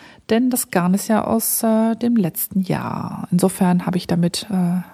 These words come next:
brav meinen Stash angefasst. Und ja, für diese fünfzehn Punkte zwanzig fünfzehn, da gibt's ja auch gerade eine Milli-, blah, Milli-, eine Mini-Challenge. Die Reste vom Feste.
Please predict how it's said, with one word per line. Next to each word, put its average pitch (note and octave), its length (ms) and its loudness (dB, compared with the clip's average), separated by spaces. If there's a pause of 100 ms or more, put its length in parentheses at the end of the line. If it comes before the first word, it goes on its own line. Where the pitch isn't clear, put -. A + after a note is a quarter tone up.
(160)
brav F#3+ 340 -2
meinen G3 160 4
Stash - 480 -4
angefasst. - 640 -6 (1500)
Und G3 340 -2
ja, E3 200 4
für F#3+ 160 0
diese F#3 520 2 (160)
fünfzehn A3 380 0
Punkte G3+ 520 2 (360)
zwanzig G3 320 -2
fünfzehn, C#4+ 500 -2
da C4 80 0
gibt's - 240 -6
ja G3+ 100 0
auch - 120 -6
gerade F3 280 -2
eine F3 200 0
Milli-, F#3 480 2
blah, D3 480 -2 (100)
Milli-, C#3+ 400 -4 (160)
eine G3+ 220 2
Mini-Challenge. G#3 840 0 (600)
Die A3 100 2
Reste G3+ 340 0
vom F#3+ 220 -2
Feste. A3 560 -2